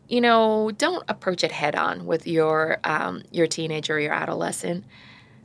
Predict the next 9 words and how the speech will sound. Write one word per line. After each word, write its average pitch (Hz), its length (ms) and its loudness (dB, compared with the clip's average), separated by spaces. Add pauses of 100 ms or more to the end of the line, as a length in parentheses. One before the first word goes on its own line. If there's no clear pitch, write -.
(160)
You 269 80 -2
know, 233 720 6 (280)
you 214 180 0
might 180 340 2
just 202 160 -6
say, 214 140 -4
"Hey," 233 680 0 (840)
at 220 140 8
a, 180 220 6